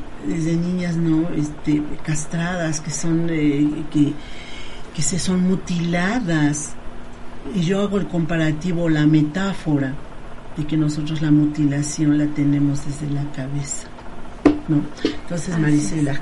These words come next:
Speaker 1: eh,
Speaker 2: así
Speaker 1: no sé
Speaker 2: es.
Speaker 1: qué, qué opines de todo esto, te digo, de esta contr-, de esto, de esto que estamos hechos un embrollo, que no,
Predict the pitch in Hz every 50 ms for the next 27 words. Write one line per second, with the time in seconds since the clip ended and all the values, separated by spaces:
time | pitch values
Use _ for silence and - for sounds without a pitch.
0 | - - 208 208 165 156 151 151 147 156 156 165 170 170 - - 165 151 - 151
1 | 147 147 143 - - - - - - - - - - - 185 165 - 170 165 160
2 | 160 156 143 151 143 147 - 165 156 151 160 151 - 170 143 - 151 147 151 156
3 | 160 143 147 151 147 151 - 185 170 - - 175 160 151 156 - - - 180 170
4 | - - - - 175 185 185 - - 214 202 202 - - 202 185 185 180 - -
5 | 180 - - 196 - - 196 185 185 180 180 175 156 147 180 170 175 180 170 147
6 | 143 151 147 - - - - - - - - - - - - - - - - -
7 | - - 180 175 175 180 185 185